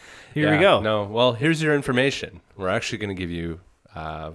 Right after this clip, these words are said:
Speaker 2: five minutes a day of digital marketing tips, advice, thought-provoking ideas, whatever you want
Speaker 1: Awesome.
Speaker 2: it to be, really, in five minutes.
Speaker 1: I love it.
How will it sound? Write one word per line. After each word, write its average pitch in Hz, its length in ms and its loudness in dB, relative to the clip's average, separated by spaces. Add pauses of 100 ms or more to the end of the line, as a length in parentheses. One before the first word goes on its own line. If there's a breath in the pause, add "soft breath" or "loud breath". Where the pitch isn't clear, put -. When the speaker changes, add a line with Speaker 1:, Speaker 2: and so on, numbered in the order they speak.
(140)
Speaker 2:
five - 400 -6
minutes 87 380 -8
a - 20 -12
day 78 260 -8
of 78 140 -14
digital 82 280 -12
marketing 80 580 -10
tips, - 560 -10 (200)
advice, 92 720 -10 (1080)
thought-provoking 92 880 -6
ideas, 87 760 -10 (500)
whatever 98 300 -6
you 107 100 -4
want 110 260 -6 (220)
Speaker 1:
Awesome. 120 340 -4
Speaker 2:
it 92 100 -12
to - 60 -20
be, 82 140 -18
really, 82 480 -8
in 87 120 -20
five 78 220 -12
minutes. 78 420 -18 (120)
Speaker 1:
I 104 60 -10
love 110 200 -2
it. 101 140 -6